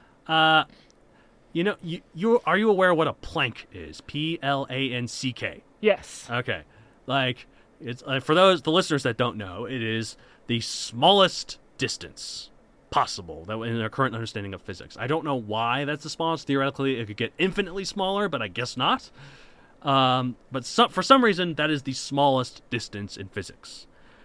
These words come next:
Speaker 1: to the point where Planck is also a measurement of time, which is the amount of time that it takes light to travel one Planck,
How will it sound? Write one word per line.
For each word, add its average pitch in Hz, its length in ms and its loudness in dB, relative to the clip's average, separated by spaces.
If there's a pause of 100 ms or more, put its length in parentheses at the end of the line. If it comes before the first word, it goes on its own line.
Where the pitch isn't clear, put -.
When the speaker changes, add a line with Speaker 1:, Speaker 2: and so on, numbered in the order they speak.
Speaker 1:
to 151 80 -2
the 160 60 2
point 156 340 0
where 135 100 2
Planck 165 480 0
is 123 100 -4
also 117 220 -4
a 110 40 0
measurement 107 420 -4
of 104 160 -14
time, 202 580 2 (460)
which 135 280 0
is 117 420 -4 (240)
the 117 80 -2
amount 160 280 2
of - 180 -8
time 139 500 0
that 120 140 -2
it 117 60 -12
takes - 320 -8
light 117 480 0 (340)
to 110 120 -8
travel 110 440 -2
one 110 300 -4
Planck, - 380 -14